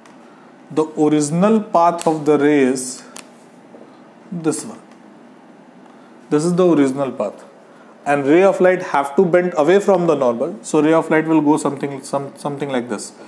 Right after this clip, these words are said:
So ray of light will bend like this. So when it is extended behind,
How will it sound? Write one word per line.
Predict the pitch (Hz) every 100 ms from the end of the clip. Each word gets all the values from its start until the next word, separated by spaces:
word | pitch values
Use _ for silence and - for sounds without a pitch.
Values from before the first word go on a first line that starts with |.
| - - -
So | -
ray | 147 165
of | 170
light | 175 170
will | 175
bend | 151 160 160
like | 147 127
this. | 117 113 - - - - - - - - - - - -
So | -
when | 143 160
it | 165
is | 180
extended | 165 165 - 156 156 175
behind, | 147 143 151 143 151